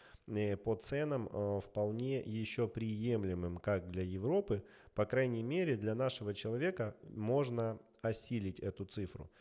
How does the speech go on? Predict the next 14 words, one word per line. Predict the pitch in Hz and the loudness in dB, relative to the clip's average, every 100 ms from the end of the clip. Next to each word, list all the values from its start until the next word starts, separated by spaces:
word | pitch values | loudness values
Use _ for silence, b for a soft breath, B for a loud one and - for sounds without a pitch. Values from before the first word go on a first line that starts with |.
| b - | b -2
Но | 98 | 0
если | 120 120 | 2 0
мы, | 104 110 101 | 0 0 0
например, | 95 101 107 104 - | -2 -2 2 0 0
э, | 101 98 95 95 95 92 | -2 0 0 0 -2 -2
и | 101 | -6
ты, | - | -4
я | 95 90 | -2 -2
думаю, | 98 95 92 | 0 0 -2
со | 101 | -2
мной | 95 87 | -4 -4
согласишься, | 92 95 92 107 - 92 b b b - | -4 -6 -4 -4 -6 -8 b b b -6
срани-, | 101 101 113 - | -2 0 0 -4
сравним, | 104 107 107 110 98 | -2 0 0 0 -2